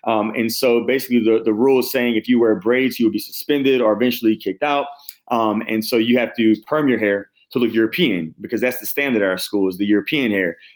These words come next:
Um, and so, uh, that can damage a black girl's hair to perm her hair, or you can wear a fro. Um, you can wear a fro. Some girls don't wanna wear a fro. Um, and so, uh,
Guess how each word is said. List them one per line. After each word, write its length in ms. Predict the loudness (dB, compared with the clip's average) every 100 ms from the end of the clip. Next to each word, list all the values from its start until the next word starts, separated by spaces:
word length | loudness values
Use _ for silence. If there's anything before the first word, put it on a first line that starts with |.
| -4
Um, 180 | 0 2
and 140 | 2
so, 380 | 2 2 4 2 0
uh, 100 | -2
that 180 | -2 0
can 120 | 0
damage 340 | 0 0 0
a 60 | 0
black 260 | 0 0
girl's 260 | 0 0 0
hair 140 | -2
to 80 | -4
perm 240 | -4 -4 -2
her 140 | -2
hair, 240 | -2 -2 -6 _
or 200 | 2 2
you 60 | 2
can 140 | 2
wear 140 | 2 0
a 80 |
fro. 400 | 0 2 2 -2 -6
Um, 260 | -4 -2 -4
you 100 | -2
can 120 | 0
wear 100 | 0
a 40 | 0
fro. 180 | -2
Some 180 | 0 0
girls 200 | 0 0
don't 160 | 0 0
wanna 180 | 2 2
wear 180 | 2
a 60 | 0
fro. 320 | 0 0 -2 _ -10 -4
Um, 240 | -2 0
and 100 | 0
so, 380 | 2 2 2 -2 -12 -16 -6
uh, 320 | -2 -2